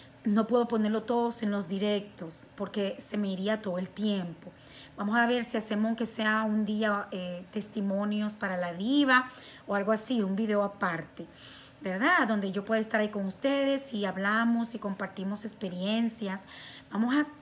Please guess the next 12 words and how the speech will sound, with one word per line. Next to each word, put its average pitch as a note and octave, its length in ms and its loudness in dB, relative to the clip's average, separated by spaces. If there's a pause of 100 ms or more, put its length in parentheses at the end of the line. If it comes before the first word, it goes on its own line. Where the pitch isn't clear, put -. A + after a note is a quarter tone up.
(200)
vamos G#3 280 -2
a C#4 40 2
ver, D4 200 2 (380)
van G3 140 -2
a A3 60 2
venir B3+ 200 4
muchas A3+ 260 2
cosas A3+ 280 0
lindas A3 360 2
en F#3+ 120 0
el F3+ 100 -6
canal. E3+ 480 -6